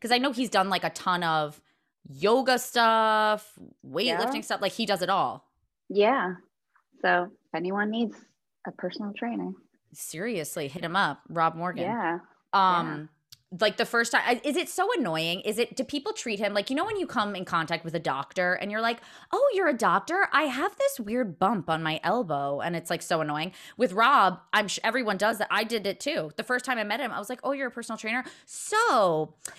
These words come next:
Speaker 1: I have this problem area. Could you tell me?" <laughs> Like, how annoying is that, though, that people do that?
Speaker 2: No, but you know what, though? At the end of the day, he just wants to help people. So he loves it. So it's, it's good.
Speaker 1: He's the
Speaker 2: Which I'm
Speaker 1: best.
Speaker 2: like, "That's great."
Speaker 1: Yeah.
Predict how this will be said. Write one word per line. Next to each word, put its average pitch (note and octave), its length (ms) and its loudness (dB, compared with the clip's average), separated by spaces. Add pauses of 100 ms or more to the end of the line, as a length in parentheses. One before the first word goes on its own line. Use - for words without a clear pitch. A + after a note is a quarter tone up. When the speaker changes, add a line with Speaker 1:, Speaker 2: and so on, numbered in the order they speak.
(120)
Speaker 1:
I F4+ 80 0
have G4 340 -2
this - 260 0
problem C4+ 440 2
area. F3+ 580 4
Could C#4+ 260 0
you D#4 360 0
tell C4+ 340 4
me?" D4 80 -4
<laughs> - 180 -2 (140)
Like, F#4+ 100 -8
how F4+ 220 6 (140)
annoying D#4+ 400 0
is A#3 140 -4
that, G#3 260 0
though, G3+ 140 -2
that G3+ 180 -12
people G3+ 240 -8
do G3+ 140 -12
that? E3+ 120 -8
Speaker 2:
No, G#4 360 8
but G#4+ 180 2
you F4 100 4
know F4+ 140 6
what, D4 180 4
though? D#4 100 6
At G3+ 180 4
the G#3+ 100 0
end A3+ 140 -4
of A#3+ 100 -4
the - 80 -10
day, G#3 100 0
he G#3+ 220 -6
just A#3 200 -6
wants G3 260 -2
to F#3 100 -2
help D#3+ 260 -2
people. C4 640 -2
So F#3 440 4 (100)
he G#3 220 -4
loves - 340 -8
it. D#3+ 240 -4 (300)
So - 60 -6 (160)
it's, G3+ 180 -4 (220)
it's E3+ 220 -12
good. - 260 -4 (320)
Speaker 1:
He's F3 240 -18
the E3+ 80 -12
Speaker 2:
Which C4+ 220 2
I'm F4 160 4
Speaker 1:
best. - 20 0
Speaker 2:
like, G4+ 200 4
"That's G#4+ 200 2
great." A#3+ 560 0 (600)
Speaker 1:
Yeah. E3 340 -6